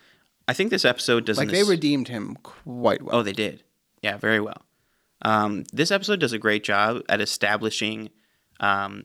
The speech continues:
Speaker 1: Rex as someone who just has a lot of skills
Speaker 2: Yeah.
Speaker 1: and stuff, too. There's just a lot of different moments and stuff where Rex really shows off just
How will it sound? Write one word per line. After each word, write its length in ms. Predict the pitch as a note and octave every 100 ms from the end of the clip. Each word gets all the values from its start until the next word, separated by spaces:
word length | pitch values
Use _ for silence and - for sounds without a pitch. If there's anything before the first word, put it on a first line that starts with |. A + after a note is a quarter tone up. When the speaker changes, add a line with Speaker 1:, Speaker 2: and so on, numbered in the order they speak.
| -
Speaker 1:
Rex 640 | A2+ G#2+ D#3+ - - - -
as 140 | G#2
someone 360 | - G#2+ A2 G#2
who 120 | G#2+
just 240 | G#2 G#2+ -
has 240 | G#2 A2
a 80 | G2+
lot 400 | G2 A2 A2+ A2+
of 80 | -
skills 600 | - G#2+ G#2 F#2+ - - _
Speaker 2:
Yeah. 140 | C3+ C#3+ - _ -
Speaker 1:
and 100 | G2+
stuff, 240 | G#2 G#2+
too. 220 | - F#2+
There's 180 | G2+ G#2
just 160 | G#2 -
a 40 |
lot 180 | G#2+ G#2+
of 80 | G#2+
different 240 | G#2+ -
moments 420 | G2+ G2+ A2+ A2+
and 80 | A2+
stuff 340 | - A#2 A2+ A2
where 220 | G2+ G2+ _ _ _
Rex 260 | A2 G#2+ -
really 260 | G#2 G#2+
shows 340 | G2+ G#2+ G2+ G2+
off 380 | G2 A2 B2 -
just 180 | G#2+